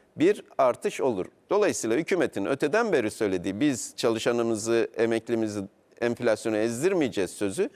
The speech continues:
devam ediyor. Yani enflasyonun üzerinde bir artış olacak. Ha, hayat pahalılığıyla mücadele de devam ediyor. Netice itibariyle,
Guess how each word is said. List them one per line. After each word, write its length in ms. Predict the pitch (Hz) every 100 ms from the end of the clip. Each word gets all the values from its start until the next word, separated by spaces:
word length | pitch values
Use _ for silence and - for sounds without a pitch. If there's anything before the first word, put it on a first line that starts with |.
| - - _ 98
devam 320 | 101 147 262
ediyor. 300 | 127 92 76
Yani 300 | 92 107 101
enflasyonun 580 | 120 123 127 113 135 151
üzerinde 440 | 135 120 98 170
bir 100 | 175
artış 340 | 143 127 - 107
olacak. 320 | 85 - 131
Ha, 220 | 139 90 - - _
hayat 380 | 123 185 254 -
pahalılığıyla 640 | 220 196 156 131 117 113
mücadele 600 | 110 107 110 101 101 92
de 120 | 90
devam 320 | 95 92 87
ediyor. 260 | 82 78 80
Netice 440 | 95 143 196 190
itibariyle, 600 | 190 147 139 139 143 -